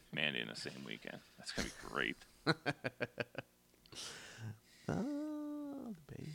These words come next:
Speaker 1: State is official. Mm, okay. Um, yeah, just movies that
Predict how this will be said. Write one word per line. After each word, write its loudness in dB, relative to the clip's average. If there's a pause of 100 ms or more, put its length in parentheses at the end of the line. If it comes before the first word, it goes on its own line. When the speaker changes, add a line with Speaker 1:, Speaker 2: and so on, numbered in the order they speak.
(180)
Speaker 1:
State -6 (160)
is -8 (100)
official. -18 (420)
Mm, -6 (200)
okay. -10 (1200)
Um, 2 (240)
yeah, -4 (140)
just -6 (100)
movies -4
that 0